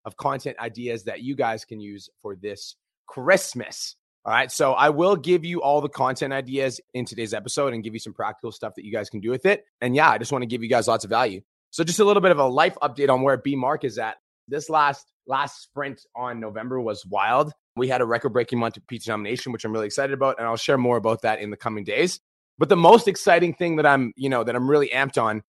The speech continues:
is who here knows who Lane Norton is? So a little bit of backstory on me is when I first started If It Fits Your Macros coaching,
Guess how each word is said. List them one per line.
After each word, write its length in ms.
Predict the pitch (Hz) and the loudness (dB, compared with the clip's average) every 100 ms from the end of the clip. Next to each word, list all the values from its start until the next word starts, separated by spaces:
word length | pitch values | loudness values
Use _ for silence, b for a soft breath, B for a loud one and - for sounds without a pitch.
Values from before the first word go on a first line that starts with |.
| _ _ | _ _
is 400 | 127 131 127 104 - _ - | -4 -2 -2 -6 -18 _ 4
who 120 | 226 | 6
here 220 | 233 240 | 8 8
knows 320 | 214 214 208 | 8 8 6
who 160 | 214 151 | 2 -2
Lane 220 | 151 147 | -2 -2
Norton 340 | 139 143 117 92 | 0 -2 -4 -12
is? 360 | - - - _ _ - | -16 -18 -20 _ _ -2
So 400 | 180 170 165 - _ | 6 8 6 2 _
a 20 | |
little 220 | 170 226 226 | 2 4 4
bit 80 | |
of 140 | 180 - | 2 6
backstory 800 | 185 185 196 - 139 127 120 120 | 8 8 6 -4 -6 -4 -4 -4
on 240 | 117 120 120 | -6 -6 -6
me 260 | 120 117 120 | -8 -8 -8
is 180 | 120 | -8
when 140 | 123 135 | -4 -4
I 80 | 127 | -4
first 400 | - 185 190 - | 0 0 0 0
started 360 | 165 151 139 - | 2 2 2 -2
If 160 | 131 | -6
It 100 | 135 | -6
Fits 180 | 135 - | -10 -10
Your 80 | 120 | -8
Macros 460 | 120 120 127 113 | -4 -4 -6 -6
coaching, 460 | 113 107 - 107 | -6 -6 -8 -10